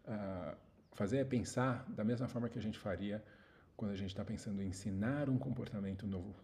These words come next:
pra um cão, um comportamento só, né? A gente vai tentar dividir isso em partes menores,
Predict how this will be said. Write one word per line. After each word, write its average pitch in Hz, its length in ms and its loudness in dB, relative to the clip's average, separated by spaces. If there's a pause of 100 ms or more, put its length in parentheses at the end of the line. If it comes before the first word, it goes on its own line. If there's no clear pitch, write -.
pra 92 420 -2 (220)
um 98 100 -2
cão, 92 280 -4
um 127 140 6
comportamento 101 640 -2
só, - 240 -8 (560)
né? 107 160 0
A 104 140 -2
gente 98 220 -4
vai 101 120 -2
tentar 95 480 -2 (360)
dividir 107 760 2 (800)
isso 90 340 -6
em 90 200 -4 (240)
partes 98 480 -2
menores, 85 680 -6